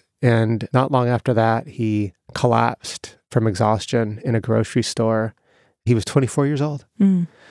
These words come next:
Speaker 1: And so I think that what we're talking about when we're talking about ending poverty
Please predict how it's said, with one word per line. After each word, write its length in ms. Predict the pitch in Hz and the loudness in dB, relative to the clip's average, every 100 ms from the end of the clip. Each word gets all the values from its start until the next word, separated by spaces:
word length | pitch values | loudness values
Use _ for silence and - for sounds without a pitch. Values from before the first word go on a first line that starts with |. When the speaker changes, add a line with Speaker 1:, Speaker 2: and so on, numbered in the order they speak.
| - - - - _ _ _ _ | -20 -20 -20 -20 _ _ _ _
Speaker 1:
And 140 | 151 123 | 0 2
so 200 | - 127 | 4 4
I 200 | 127 123 | 4 0
think 260 | - 165 - | 0 -2 0
that 120 | 127 | 0
what 180 | 123 120 | 0 -2
we're 120 | 123 | -4
talking 500 | - 135 147 - 120 | -2 0 0 0 0
about 240 | 107 104 | 0 0
when 100 | 107 | 0
we're 80 | 101 | -4
talking 460 | - - 151 - 123 | -6 -2 -2 0 -2
about 220 | 120 - | 0 -2
ending 200 | 117 107 | -2 -4
poverty 640 | - 113 113 113 - 110 | 0 0 0 -2 -6 -8